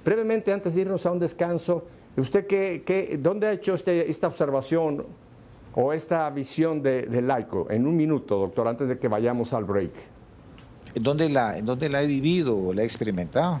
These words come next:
Speaker 1: Ujú.
Speaker 2: Bueno, en mi trabajo, en mi trabajo en la iglesia. Y, y viendo,
Speaker 1: Ajá.
Speaker 2: pues, las experiencias de otras iglesias en otros países,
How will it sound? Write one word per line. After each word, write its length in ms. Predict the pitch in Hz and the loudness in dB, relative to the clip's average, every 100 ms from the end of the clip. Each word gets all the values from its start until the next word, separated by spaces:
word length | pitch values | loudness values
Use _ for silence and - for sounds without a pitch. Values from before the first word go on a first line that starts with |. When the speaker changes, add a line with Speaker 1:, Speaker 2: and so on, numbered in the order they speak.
| - - - - - - - - - - - - - - - - - - | -6 -18 -20 -20 -20 -20 -20 -20 -20 -20 -20 -20 -20 -20 -20 -20 -20 -4
Speaker 1:
Ujú. 160 | 107 117 | 0 4
Speaker 2:
Bueno, 300 | 170 127 110 | 4 2 0
en 160 | 160 175 | 0 0
mi 80 | 160 | 0
trabajo, 560 | 143 131 139 123 139 | 0 2 2 0 -2
en 140 | 127 131 | -2 -4
mi 100 | 120 | -4
trabajo 340 | 113 120 123 | 0 -2 0
en 60 | 127 | -2
la 60 | |
iglesia. 400 | 110 110 113 76 - - - - - - - - - - - - - | -2 0 -2 -6 -12 -20 -20 -20 -20 -20 -20 -20 -20 -20 -20 -20 -6
Y, 840 | 139 131 120 117 113 104 98 95 - | -2 0 2 0 0 -2 -6 -8 -6
y 120 | 196 | -2
viendo, 340 | 85 135 107 101 | 2 2 2 0
Speaker 1:
Ajá. 80 | |
Speaker 2:
pues, 220 | 113 101 - | 0 -2 -4
las 160 | 113 | -6
experiencias 720 | 123 - 131 131 139 147 131 | -8 -4 0 0 0 -2 0
de 100 | 113 | 2
otras 360 | 117 - 127 - | 0 0 -4 -2
iglesias 600 | 120 117 135 - 139 - | -2 2 2 2 -2 -2
en 80 | 117 | -2
otros 260 | 113 131 123 | -2 -4 -4
países, 720 | 113 110 117 120 143 - | 0 0 0 0 -4 -4